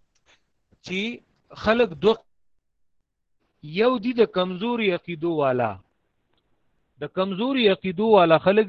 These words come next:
دي، نو کم چې هغه د کمزور اعتقاد والا خلک دي،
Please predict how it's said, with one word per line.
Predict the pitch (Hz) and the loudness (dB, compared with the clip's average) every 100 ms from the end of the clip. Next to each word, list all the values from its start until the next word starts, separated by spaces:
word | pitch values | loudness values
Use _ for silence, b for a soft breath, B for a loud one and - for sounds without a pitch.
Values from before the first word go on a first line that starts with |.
| 196 | -2
دي، | 214 208 - _ _ _ _ _ | -6 -6 -12 _ _ _ _ _
نو | 147 | -8
کم | 135 226 269 | -2 0 0
چې | 247 | -2
هغه | 247 208 196 | 0 0 0
د | 180 | -2
کمزور | - 196 185 233 294 233 | -4 -6 -4 -4 -4 -2
اعتقاد | 190 170 175 180 208 190 | -4 -6 -8 -2 -2 0
والا | 180 165 151 | -2 0 0
خلک | 202 214 190 | 0 0 -2
دي، | 190 | -4